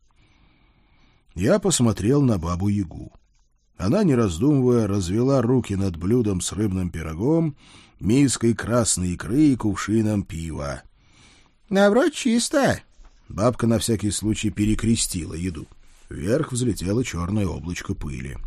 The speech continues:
Speaker 2: "Ага! За место рыбного пирога пирог с мертвечиной нам подсунул,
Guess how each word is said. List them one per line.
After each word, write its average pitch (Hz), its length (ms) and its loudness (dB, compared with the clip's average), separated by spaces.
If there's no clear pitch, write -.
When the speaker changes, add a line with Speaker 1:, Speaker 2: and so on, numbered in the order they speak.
Speaker 2:
"Ага! 190 840 -2
За 226 300 4
место 269 340 2
рыбного 262 400 4
пирога 233 460 2
пирог 247 340 2
с - 80 -4
мертвечиной 233 680 2
нам 202 200 2
подсунул, 202 600 -2